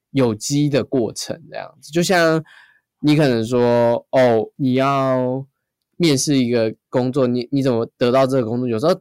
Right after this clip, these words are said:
得到一份工作也只是，是一个很有机、很有机运的一件事情这样。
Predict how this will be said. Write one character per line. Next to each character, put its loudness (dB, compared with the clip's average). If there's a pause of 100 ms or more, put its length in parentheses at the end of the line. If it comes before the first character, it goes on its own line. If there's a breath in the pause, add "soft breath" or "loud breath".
(160)
得 0
到 2
一 2
份 0
工 -2
作 -2
也 -2
只 -6
是， -6
是 -2
一 -2
个 0
很 0
有 2
机、 -6
很 -4 (160)
有 -2
机 -2
运 -2
的 -8
一 -8
件 -8
事 -10
情 -16 (140)
这 -14
样。 -16